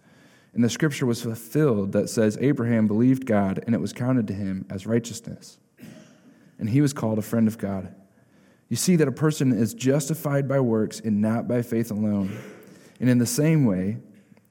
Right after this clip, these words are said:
was not also Rahab the prostitute justified by works when she received the messengers and sent them out by another way? For as the body apart from the Spirit is dead, so also faith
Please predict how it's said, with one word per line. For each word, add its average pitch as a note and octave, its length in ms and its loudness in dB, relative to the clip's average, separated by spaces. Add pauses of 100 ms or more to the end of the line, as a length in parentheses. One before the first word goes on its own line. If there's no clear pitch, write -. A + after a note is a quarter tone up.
(160)
was A#2+ 280 -2
not C3 240 2
also A#2+ 340 0
Rahab B2 520 2
the F#2 80 -8
prostitute B2 680 -4
justified A#2 540 -2
by G#2 100 0
works A2 500 -2 (520)
when A2+ 120 -2
she C3+ 220 2
received C3+ 480 2
the B2+ 80 0
messengers C3 680 0
and A#2 120 -4
sent A#2+ 260 -2
them A#2+ 160 0
out A2 300 -2
by A2 120 -4
another G#2+ 220 0
way? A2 280 -2 (1500)
For C#3 180 0
as B2+ 120 4
the A#2 80 0
body C#3+ 360 2
apart C3+ 380 0
from C#3+ 120 -6
the C3+ 60 0
Spirit B2+ 440 -2
is G#2 140 -6
dead, A2+ 420 -2 (500)
so A#2+ 220 -2
also B2 340 2
faith A2+ 500 -2